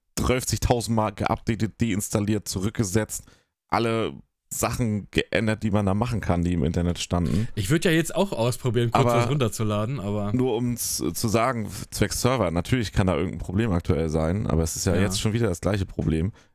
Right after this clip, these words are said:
Speaker 1: Ähm,
Speaker 2: Ja, nee, das wird so lange würden, da wird die Soy-, es-,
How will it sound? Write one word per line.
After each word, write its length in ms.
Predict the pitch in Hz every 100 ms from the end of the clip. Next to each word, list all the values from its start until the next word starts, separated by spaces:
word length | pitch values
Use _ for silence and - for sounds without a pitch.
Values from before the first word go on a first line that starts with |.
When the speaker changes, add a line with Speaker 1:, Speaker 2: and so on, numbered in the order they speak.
| _
Speaker 1:
Ähm, 140 | 82 85
Speaker 2:
Ja, 140 | 110
nee, 200 | 120 123
das 200 | 123 113
wird 120 | 131 113
so 80 | 139
lange 260 | 127 127
würden, 240 | 120 117 113
da 260 | 107 101
wird 160 | 107 110
die 80 | 110
Soy-, 300 | - 110 110
es-, 260 | 101 -